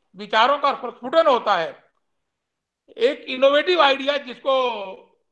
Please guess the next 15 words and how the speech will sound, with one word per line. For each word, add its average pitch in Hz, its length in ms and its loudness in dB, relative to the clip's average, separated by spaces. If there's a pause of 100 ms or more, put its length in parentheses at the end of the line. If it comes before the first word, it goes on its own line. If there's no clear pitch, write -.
सामान्य 247 380 -6
रूप 254 160 -12
से 254 80 -10
कहा 208 220 -2
जाता 202 300 -8
है, 226 200 -4
नवाचारिक 247 680 -4
पद्धति 233 420 -14
से 277 160 -6 (260)
सोचने 262 460 -4
की 349 120 -8
मस्तिष्क 269 400 -8
के - 140 -14
अंदर 240 240 -4
जो 247 420 0